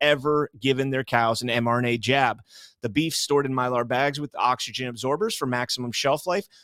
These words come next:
will stay shelf stable for more than ten years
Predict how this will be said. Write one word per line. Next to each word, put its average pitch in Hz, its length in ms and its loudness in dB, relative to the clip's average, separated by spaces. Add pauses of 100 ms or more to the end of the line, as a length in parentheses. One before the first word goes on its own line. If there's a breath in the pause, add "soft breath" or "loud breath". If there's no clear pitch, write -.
(140 soft breath)
will 262 280 4
stay 214 340 2
shelf 185 340 0
stable 151 460 0
for 151 180 -2
more 123 260 0
than 117 200 0
ten 151 380 -2 (200)
years 135 520 -2